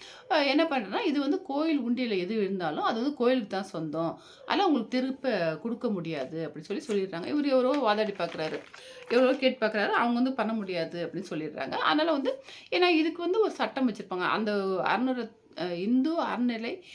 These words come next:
துறையில வந்து அந்த உண்டியல் ஆக்ட் அப்படி சொல்லி, இந்த உண்டியல் டிபார்ட்மெண்ட் இதுக்கும் வந்து காணிக்கைகள்லாம் வருதுல்ல, அதுக்குன்னு ஒரு நிறைய சட்டம் இருக்கிற மாதிரி அதுக்கும் ஒரு ஆக்ட் வச்சிருப்பாங்க. அந்த ஆக்ட் பிரகாரம்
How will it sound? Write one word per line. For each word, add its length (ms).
துறையில 340
வந்து 240
அந்த 360
உண்டியல் 420
ஆக்ட் 360
அப்படி 180
சொல்லி, 200
இந்த 200
உண்டியல் 320
டிபார்ட்மெண்ட் 440
இதுக்கும் 280
வந்து 260
காணிக்கைகள்லாம் 560
வருதுல்ல, 260
அதுக்குன்னு 500
ஒரு 400
நிறைய 320
சட்டம் 300
இருக்கிற 240
மாதிரி 160
அதுக்கும் 260
ஒரு 260
ஆக்ட் 300
வச்சிருப்பாங்க. 380
அந்த 220
ஆக்ட் 280
பிரகாரம் 440